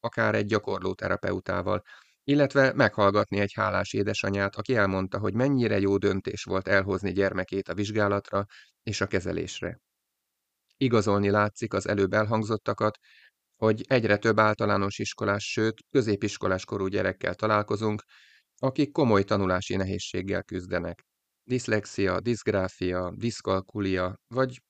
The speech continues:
extrém koncentrációs problémák. Milyen jó lenne, ha minél több fiatal szülő megvizsgáltatná gyermekét. Természetesen nem minden esetben mozgásszervi problémák állnak a későbbi tanulási gondok hátterében,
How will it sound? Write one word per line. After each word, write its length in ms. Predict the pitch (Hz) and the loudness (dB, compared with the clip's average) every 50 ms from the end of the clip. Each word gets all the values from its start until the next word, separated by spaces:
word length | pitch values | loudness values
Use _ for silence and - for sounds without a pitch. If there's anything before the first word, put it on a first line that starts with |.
| _ _ | _ _
extrém 480 | - 104 101 - - - 95 92 98 | -8 -8 -8 -6 -4 -2 -2 -2 0
koncentrációs 840 | 95 - 95 92 - - 95 92 - - 90 90 - - 87 87 92 - | -2 -2 -4 -4 -4 -4 -6 -6 -6 -6 -6 -6 -6 -6 -6 -6 -6 -8
problémák. 560 | - - 87 87 92 92 90 92 90 92 95 - _ _ _ _ _ _ _ _ _ _ _ _ | -6 -6 -6 -4 -4 -6 -4 -6 -6 -8 -10 -14 _ _ _ _ _ _ _ _ _ _ _ _
Milyen 360 | _ 123 151 180 180 165 135 | _ 2 4 6 6 6 6
jó 220 | 117 113 113 110 104 | 4 4 4 6 4
lenne, 340 | 98 98 98 98 92 95 - - - - - _ _ | 4 4 4 2 0 0 -2 -6 -16 -20 -20 _ _
ha 200 | - 117 117 - | -2 0 0 2
minél 360 | - 160 175 156 131 110 104 | 2 2 4 4 4 4 4
több 180 | - 139 127 - | 4 2 2 2
fiatal 460 | - - 117 107 98 - - 98 101 | 0 0 0 0 0 0 0 -2 -2
szülő 320 | - - - 104 101 101 | -2 -4 -2 0 2 2
megvizsgáltatná 880 | 101 113 110 101 101 101 - - 95 95 95 - 92 90 - 95 92 90 | 2 0 -2 -2 -2 -4 -2 -2 -2 -2 -2 -2 -4 -4 -4 -2 -4 -2
gyermekét. 600 | 87 95 90 90 90 85 90 - 90 92 101 - _ _ _ _ _ _ _ _ _ _ _ | -2 -2 -2 -2 -4 -6 -6 -6 -8 -8 -10 -10 _ _ _ _ _ _ _ _ _ _ _
Természetesen 840 | _ - 117 123 139 139 139 - 131 - 135 123 - 135 131 135 - - | _ -2 0 2 2 0 0 0 -2 -2 -2 0 2 2 2 0 0 -2
nem 220 | 147 156 160 151 | 0 2 4 4
minden 340 | 127 113 107 101 95 98 92 | 4 4 4 4 2 2 2
esetben 480 | 92 98 - - 98 95 95 101 98 | 2 0 -2 -4 -4 -2 0 0 2
mozgásszervi 680 | 101 107 107 98 101 98 98 98 - - 92 90 98 98 | 2 2 2 2 0 0 -2 -2 -2 -4 -2 -2 0 -2
problémák 580 | 98 - 104 98 95 98 98 95 95 92 95 - | 0 0 0 0 0 0 0 0 0 -2 0 -2
állnak 320 | 95 95 95 98 101 - | -2 0 0 -2 -2 -2
a 220 | 101 95 95 95 | 0 0 0 -2
későbbi 540 | 104 - - 107 101 - - 98 95 95 98 | -4 -4 -4 -4 -4 -2 -2 -2 -2 -2 -2
tanulási 500 | - - 104 107 104 92 90 90 - - | 0 0 2 2 2 2 2 0 -2 -4
gondok 360 | 95 95 92 92 90 90 - | -2 -2 -2 -2 -2 -6 -6
hátterében, 640 | - 110 110 - - 113 107 107 107 104 110 107 110 | -4 -4 -4 -2 -2 0 0 0 2 2 2 0 0